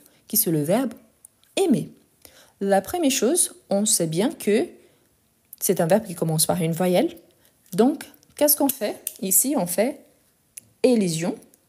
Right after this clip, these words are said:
car après, on aura une voyelle. C'est que je vous conseille quand il s'agit de la conjugaison. Pas vraiment quand vous étiez en train d'utiliser dans une phrase,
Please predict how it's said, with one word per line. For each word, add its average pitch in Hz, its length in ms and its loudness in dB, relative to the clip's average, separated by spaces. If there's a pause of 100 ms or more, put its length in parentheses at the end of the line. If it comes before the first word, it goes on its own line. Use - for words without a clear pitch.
car 175 220 -2
après, 254 340 0
on 208 160 0
aura 247 340 -4 (260)
une 247 120 4
voyelle. 285 340 2 (520)
C'est 294 200 2
que 285 80 0
je 226 120 4
vous 220 160 2
conseille 240 720 2 (240)
quand 185 260 -4
il 269 100 0
s'agit 190 640 0 (100)
de 175 140 0
la 185 140 2
conjugaison. 302 640 -2 (500)
Pas 311 100 6
vraiment 254 320 2
quand 247 180 2
vous 175 240 0
étiez 185 380 0
en 170 140 0
train 202 200 -4
d'utiliser 175 500 0
dans 156 140 -4
une 160 200 -6
phrase, 302 420 -4